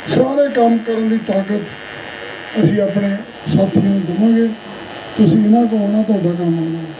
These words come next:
ਮੇਰੇ ਕੋਲ ਆਓਗੇ, ਮੈਂ ਕਰਾ ਦੂੰਗਾ। ਜਸਦਿਆਲ ਜੀ ਕੋਲ ਜਾਓਗੇ, ਇਹ ਕਰਾ ਦੂੰਗਾ।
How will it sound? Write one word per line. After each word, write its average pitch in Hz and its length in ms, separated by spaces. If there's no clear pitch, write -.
ਮੇਰੇ 208 200
ਕੋਲ 233 240
ਆਓਗੇ, 226 340
ਮੈਂ 190 180
ਕਰਾ 170 360
ਦੂੰਗਾ। 160 160
ਜਸਦਿਆਲ 214 500
ਜੀ 220 120
ਕੋਲ 233 160
ਜਾਓਗੇ, 220 460
ਇਹ 220 60
ਕਰਾ 214 120
ਦੂੰਗਾ। 175 440